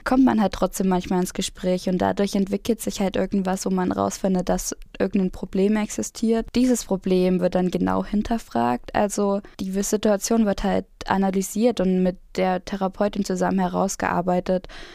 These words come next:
Zum Beispiel wird halt hinterfragt, wie man sich in dieser Situation gefühlt hat oder warum man das denn gedacht hat oder warum man denn so gehandelt hat, was denn der Grund dafür war. Also dass man halt wirklich drüber nachdenkt, warum man das getan hat, welche Gefühle da im Spiel war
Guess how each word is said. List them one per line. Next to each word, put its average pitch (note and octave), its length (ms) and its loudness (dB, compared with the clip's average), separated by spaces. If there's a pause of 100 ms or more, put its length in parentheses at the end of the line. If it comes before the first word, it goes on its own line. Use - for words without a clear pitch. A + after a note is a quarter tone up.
(160)
Zum G#3+ 180 0
Beispiel G#3 540 0
wird G3+ 280 -2
halt G3+ 180 -2
hinterfragt, G3 720 -2
wie F#3+ 80 0
man F#3 180 0
sich F#3+ 220 -4
in G3 100 2
dieser G3 220 -2
Situation G3+ 640 0
gefühlt A3 560 0
hat F3 280 -2
oder F#3+ 260 0
warum G3+ 320 0
man G#3 220 2 (340)
das G#3+ 240 0
denn G3 200 2
gedacht G3+ 500 -2
hat F3 180 -4
oder F3+ 200 0
warum F#3+ 260 0
man G3 200 2
denn F#3+ 220 2
so G3+ 260 -2
gehandelt G3+ 540 0
hat, F#3 200 -4
was F#3+ 140 -4
denn G3 180 -2
der G3 100 0
Grund A#3 400 0
dafür F3+ 300 -2
war. F3 100 0
Also F#3 200 -4
dass F#3+ 200 -2
man G3+ 140 0
halt F#3+ 180 -2
wirklich G3+ 280 -4
drüber F#3 320 -2
nachdenkt, F3+ 640 -2 (440)
warum G3 300 2
man A#3+ 140 4
das G#3+ 160 0
getan G3 440 0
hat, F#3 200 0
welche F#3+ 200 -4
Gefühle A3+ 520 0
da F#3+ 180 2
im F#3+ 80 0
Spiel F#3+ 360 -2
war F3+ 220 0